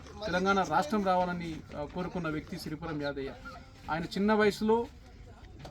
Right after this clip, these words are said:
ఒక, అంటే నిప్పంటించుకొని ఉస్మానియా గేటు తన్నుకుంటూ, నా, అతని చావు అసలు ఆయన బలిదానం మర్చిపోలేనిది. అయితే ఇతను ఈరోజు ఆయన, ఆయన అమరుడైన దినం కాబట్టి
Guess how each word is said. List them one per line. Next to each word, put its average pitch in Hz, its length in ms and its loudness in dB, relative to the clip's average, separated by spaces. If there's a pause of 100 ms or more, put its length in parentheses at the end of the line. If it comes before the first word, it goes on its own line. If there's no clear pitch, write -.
(140)
ఒక, 185 140 -4 (580)
అంటే 190 200 -2 (680)
నిప్పంటించుకొని 220 960 2 (760)
ఉస్మానియా 226 440 4
గేటు 202 420 6
తన్నుకుంటూ, 220 680 2 (1040)
నా, 175 480 2 (320)
అతని 165 220 -2 (100)
చావు 202 420 6 (380)
అసలు 185 240 0
ఆయన 165 240 0
బలిదానం 190 600 4 (440)
మర్చిపోలేనిది. 165 680 0 (400)
అయితే 220 220 2
ఇతను 208 280 2
ఈరోజు 202 580 4 (300)
ఆయన, 185 120 0 (320)
ఆయన 165 340 -2
అమరుడైన 220 440 6
దినం 175 460 0
కాబట్టి 190 480 2